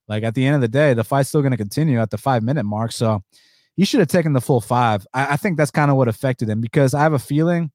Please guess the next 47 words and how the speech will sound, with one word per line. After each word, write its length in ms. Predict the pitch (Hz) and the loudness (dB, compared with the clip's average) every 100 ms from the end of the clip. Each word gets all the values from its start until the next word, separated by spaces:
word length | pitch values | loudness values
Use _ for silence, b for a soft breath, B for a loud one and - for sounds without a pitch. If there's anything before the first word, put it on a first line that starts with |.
| - | -6
I 60 | 160 | 0
mean, 140 | 147 | 2
look, 180 | 131 - | 2 0
he, 180 | 147 143 | -4 -2
I 100 | 156 | 0
could 120 | 175 | 0
be 80 | 139 | 2
wrong. 180 | 135 123 | 2 2
He 100 | 131 | 0
could 140 | 170 | 0
be 80 | 147 | 0
a 40 | |
complete 340 | 123 123 147 113 | 0 -2 -2 -2
fraud, 320 | 147 120 107 | 0 0 4
but 220 | 196 127 - B B B B - | 4 4 -2 B B B B 0
I 100 | 190 | 2
have 100 | 202 | 2
a 40 | |
feeling 240 | 156 190 | 4 4
he's 120 | 175 151 | 4 2
gonna 140 | 151 | 0
perform 380 | 127 - 151 123 | -2 0 0 2
better 200 | 127 117 | 2 2
his 100 | 107 | 0
next 240 | 110 - | -6 -10
fight. 280 | - 98 95 101 | -10 -10 -10 -12
Um, 400 | 104 98 92 92 _ _ | -12 -12 -14 -20 _ _
'cause 180 | - 135 | -4 0
that 160 | 143 147 | 0 0
just, 200 | 165 - _ _ _ _ _ | -2 -6 _ _ _ _ _
that 120 | 120 135 | -4 2
wasn't 260 | 226 202 | 2 2
the 80 | 143 | 0
guy 220 | 151 165 | 2 2
I 20 | |
saw 240 | 143 180 147 | 2 2 0
on 100 | 110 | -2
tape. 220 | 151 175 | -2 -2
The 40 | |
guy 140 | 123 170 | 0 0
I 40 | |
saw 160 | - 156 | 2 0
on 80 | 123 | 2
tape 180 | 170 | 0
was 100 | 131 | 2
out 160 | 127 139 | 0 0
there 220 | 139 117 | 0 -2